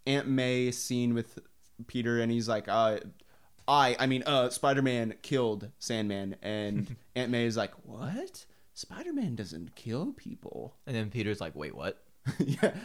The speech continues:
Speaker 1: "I never made that rule. I'm Spider-Man."
Speaker 2: "I've killed everybody I've seen."
Speaker 1: <laughs> Yeah. "I've killed innocents, too."
Speaker 2: I've, I've dropped the population of New York down by half.
Speaker 1: <laughs> Yeah. Like, if, if I see you thinking about committing a crime, I'll kill you.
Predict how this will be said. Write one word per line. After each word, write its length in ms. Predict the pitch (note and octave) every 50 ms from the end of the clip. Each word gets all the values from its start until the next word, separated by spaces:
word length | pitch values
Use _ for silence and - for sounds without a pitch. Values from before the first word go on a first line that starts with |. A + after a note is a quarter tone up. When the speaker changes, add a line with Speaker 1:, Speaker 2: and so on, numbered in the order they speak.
| - - -
Speaker 1:
"I 80 | A2 B2
never 240 | D#3+ D#3 C#3+ B2
made 200 | G#2+ G#2+ A2 A2
that 160 | G#2 A2+ A#2 A#2
rule. 220 | A#2+ A#2+ B2+ C3
I'm 220 | G2 G#2 C3 D#3
Spider-Man." 680 | D3+ - - G2+ G2+ G2+ A2 A2+ A2+ A#2 A#2 B2+ C#3 C3+ - - -
Speaker 2:
"I've 180 | - F2 F2 -
killed 320 | - A2 G2+ F#2+ E2 E2 - - - - _ -
everybody 440 | B2+ A#2+ A#2 A#2 G2+ G#2 G2+ G2+ G2
I've 160 | F#2+ F#2 F2
seen." 260 | - - F2+ E2+ E2+ D#2+
Speaker 1:
<laughs> 40 | -
Yeah. 400 | E3+ F#3+ F3 D#3 D#3+ - D#3 - - - - - - - - - - - - - - - G3+ F3+ - -
"I've 160 | C#3+ D3+ C#3+
killed 200 | - F#3+ D#3+ C#3
innocents, 520 | C#3 D3+ E3 D3+ - B2+ A#2 A2+ - - -
too." 320 | - C3+ C3+ B2+ A2+ A2+ A#2
Speaker 2:
I've, 160 | A#2+ C#3+ D3+
I've 40 | C3+ G2
dropped 260 | A#2 A#2 C3+ - A2+
the 80 | A#2+
population 520 | G2 A#2+ A2+ A2+ A2+ A2+ A2 A2 G2+ G2+ G#2
of 60 | G2+
New 80 | G2 F#2+
York 220 | G2 G2 F#2+ F#2
down 140 | F#2+ F#2 F2+
by 100 | E2 D#2
half. 260 | E2 E2 C#2+ - -
Speaker 1:
<laughs> 0 |
Yeah. 380 | D3 - - G3 G3 F3 - - - - E3 C#3 - - - C#3+
Like, 200 | E3+ D3 - - - - - - - -
if, 140 | D3+ D3 - -
if 180 | C#3+ D3+ D3
I 100 | D#3+ D#3+
see 160 | E3+ - F#3 F3+
you 120 | F3 E3+
thinking 320 | D#3+ - D3+ D3 C#3+ C#3+ C#3+
about 220 | C3 B2+ B2 -
committing 300 | - B2+ B2 A#2 A2+ G#2+
a 40 | G#2+ G#2
crime, 280 | - A#2+ G#2 G2 F#2+ F#2
I'll 160 | G2 G#2+ G2+
kill 220 | G2+ A#2+ A#2 G#2+
you. 180 | F#2 F2 E2+